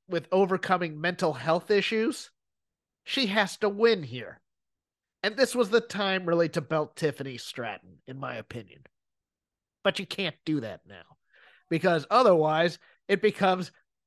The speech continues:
well, Roxanne Perez's mental issues have gotten, uh, over on her. And the problem with that is you've now made one of your characters mentally ill. And I don't think you want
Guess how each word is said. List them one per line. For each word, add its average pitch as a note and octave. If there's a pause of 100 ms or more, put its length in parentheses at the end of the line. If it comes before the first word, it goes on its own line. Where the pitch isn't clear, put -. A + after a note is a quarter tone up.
(120)
well, F#3+
Roxanne G#3
Perez's G#3
mental A3
issues G3
have E3+
gotten, F3+ (300)
uh, E3 (180)
over F3+
on D#3+
her. E3 (320)
And A#3+
the B3
problem C4
with B3
that G3+
is F#3+
you've F#3
now G3+
made F#3
one F3
of D#3+
your E3
characters C#3
mentally B2+
ill. G2+ (480)
And G#3
I G3+
don't G#3+
think G3+
you G3
want F3+